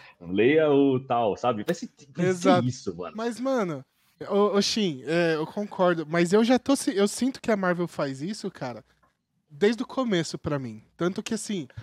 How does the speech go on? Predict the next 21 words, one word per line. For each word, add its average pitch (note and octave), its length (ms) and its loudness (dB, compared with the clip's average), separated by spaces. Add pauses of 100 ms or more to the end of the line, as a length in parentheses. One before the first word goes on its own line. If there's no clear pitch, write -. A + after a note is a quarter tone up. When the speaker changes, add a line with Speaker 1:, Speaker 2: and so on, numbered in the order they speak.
(160)
Speaker 2:
uma E3 160 -6
das E3+ 160 -2
minhas F#3 220 -8
franquias F#3+ 340 -6
favoritas F#3+ 520 -2
dentro E3 260 -6
do D#3+ 60 -4
universo D#3 440 -6
Marvel D#3+ 320 -2
é G3 80 2
Homem-Formiga. G3 840 -4 (480)
Porque - 240 0
é B3+ 100 6
isso, G#3+ 380 2
tá - 100 -10
ligado? C#3 320 -2
Dentro F#3+ 320 -2
desse A3 220 -2
universo E3+ 720 2 (260)
que - 80 -12
tem F3 400 -2